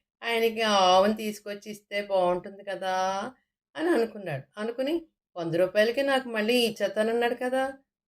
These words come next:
శుభ్రంగా ఇంటికి తీసుకెళ్ళి పాలు పితికి, ఇంట్లో వాళ్ళందరూ శుభ్రంగా పాలే తాగొచ్చు కదా, పెరుగు చేసుకోవచ్చు, వెన్న తీసుకోవచ్చు, ఎంతో రకంగా ఉపయోగం ఉంది కదా పాల వల్ల మనకి"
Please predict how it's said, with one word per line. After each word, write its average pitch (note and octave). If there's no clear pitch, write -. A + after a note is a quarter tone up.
శుభ్రంగా F3
ఇంటికి E3
తీసుకెళ్ళి G#3
పాలు D#3+
పితికి, G3
ఇంట్లో G#3+
వాళ్ళందరూ F#3
శుభ్రంగా F3+
పాలే F#3
తాగొచ్చు G3
కదా, C#4
పెరుగు F#3
చేసుకోవచ్చు, G#3
వెన్న F#3
తీసుకోవచ్చు, A3
ఎంతో E3+
రకంగా B3+
ఉపయోగం A#3
ఉంది C4
కదా B3
పాల G3+
వల్ల A#3
మనకి" A#3